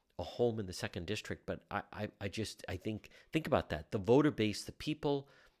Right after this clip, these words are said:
that have supported you and voted for you, and she did get good increases, as a matter of fact, from the first time she was elected the last time.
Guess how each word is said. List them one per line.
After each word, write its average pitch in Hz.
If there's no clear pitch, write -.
that 87
have -
supported 117
you 113
and 85
voted 95
for 98
you, 95
and 107
she -
did 123
get 123
good 123
increases, 87
as 73
a -
matter 76
of 76
fact, 76
from 95
the 78
first 110
time 90
she 98
was 85
elected 85
the 85
last 90
time. 78